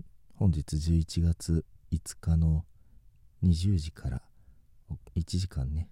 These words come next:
行いますので、ぜひ、えー、参加費特にかかりませんのでね、ご興味、お時間のある方、環境の許す方はご参加いただけたらなと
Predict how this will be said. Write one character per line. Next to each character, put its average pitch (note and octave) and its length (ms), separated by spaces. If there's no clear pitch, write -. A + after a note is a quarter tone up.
行 D#2 100
い D2 80
ま D#2+ 140
す - 120
の C#2 100
で、 - 200
ぜ D#2 120
ひ、 - 220
え - 40
ー、 - 20
参 G#2+ 200
加 - 120
費 D#2+ 160
特 E2 240
に C#2 100
か C#2+ 140
か - 120
り D#2 100
ま D#2+ 120
せ - 160
ん C#2 80
の B1 100
で C2 120
ね、 D2+ 180
ご E2 140
興 E2+ 180
味、 C#2 220
お D#2+ 80
時 D2+ 120
間 C#2+ 220
の C#2+ 80
あ C#2 60
る C2+ 80
方、 D#2 360
環 E2 180
境 E2 140
の D#2 180
許 E2+ 80
す - 120
方 - 260
は C#2 200
ご D#2+ 120
参 C#2+ 180
加 C2+ 120
い C#2 40
た C#2 140
だ C#2+ 100
け C#2+ 100
た C#2 160
ら C#2 120
な D#2 160
と G#1+ 260